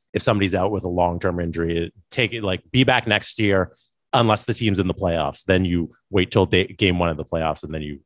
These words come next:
L T I R it. But, like, Carey Price, I didn't expect him to come back. And, like, but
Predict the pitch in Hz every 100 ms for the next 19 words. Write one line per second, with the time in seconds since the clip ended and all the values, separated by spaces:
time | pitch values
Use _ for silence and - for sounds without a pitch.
0 | 95 87 - 87 76 80 80 82 - -
1 | - _ 123 135 127 110 - - 190 226
2 | 208 160 - 123 160 190 175 - - 107
3 | 101 87 90 85 85 82 - _ _ _
4 | 110 107 101 110 123